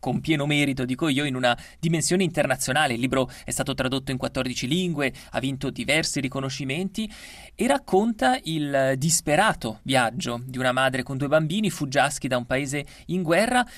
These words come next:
e credo lo faccia davvero con una sensibilità non solo sorprendente ma penetrante e forse appunto inedita.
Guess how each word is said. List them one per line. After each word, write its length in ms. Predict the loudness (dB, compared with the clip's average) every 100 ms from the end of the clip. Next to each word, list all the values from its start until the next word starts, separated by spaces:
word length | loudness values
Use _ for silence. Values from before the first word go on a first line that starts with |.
| -18 -8
e 80 | -6
credo 240 | -2 0
lo 100 | 2
faccia 280 | 2 2 2
davvero 280 | 2 2 0
con 200 | -2 -2
una 280 | 2 2 0
sensibilità 1120 | -2 0 0 0 -2 -2 -2 2 2 2 -4 -4
non 140 | -4
solo 220 | -2 -2
sorprendente 800 | 0 0 0 0 0 2 0 0
ma 140 | 0 0
penetrante 640 | 0 0 2 0 2 -2 -4 -6
e 80 | -4
forse 340 | -2 0 0
appunto 500 | 0 0 0 -2 -4 -2
inedita. 720 | 2 4 2 -2 -2 2